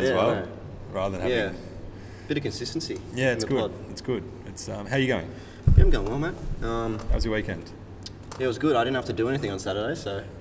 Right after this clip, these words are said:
Speaker 1: So what
Speaker 2: it was
Speaker 1: happened?
Speaker 2: awesome.
Speaker 1: So what
Speaker 2: Yeah, let's just get straight into the results. May as well. Um, so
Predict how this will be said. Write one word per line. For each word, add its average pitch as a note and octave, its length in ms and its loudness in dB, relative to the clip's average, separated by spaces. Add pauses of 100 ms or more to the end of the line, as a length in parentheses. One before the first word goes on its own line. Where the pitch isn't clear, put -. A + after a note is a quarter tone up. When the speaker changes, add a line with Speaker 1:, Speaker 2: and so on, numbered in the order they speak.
(240)
Speaker 1:
So D3 160 6
what E3 100 10
Speaker 2:
it C3+ 40 10 (160)
was D3 80 4
Speaker 1:
happened? - 140 -2
Speaker 2:
awesome. - 140 -10
Speaker 1:
So B2+ 120 0
what C3 160 2 (580)
Speaker 2:
Yeah, A2+ 140 0
let's B2 140 -2
just B2 120 -4
get D3 120 2
straight A#2 180 2
into G#2+ 120 -2
the G2 40 0
results. F#2+ 340 -2 (140)
May A2+ 80 -4
as G2 100 -4
well. F#2+ 200 -4 (400)
Um, A#2+ 460 4
so B2+ 260 4